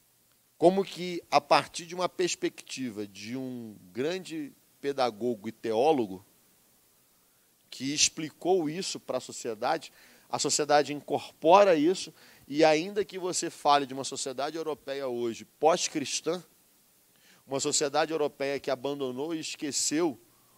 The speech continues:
o, o cristianismo, você ainda pode ver as marcas naquela sociedade de forma tão enraizada, de forma tão arraigada.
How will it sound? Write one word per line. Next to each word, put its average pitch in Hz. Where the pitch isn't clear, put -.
o, 131
o 131
cristianismo, 135
você 139
ainda 175
pode 151
ver 123
as 139
marcas 135
naquela 147
sociedade 123
de 123
forma 147
tão 240
enraizada, 151
de 135
forma 147
tão 185
arraigada. 151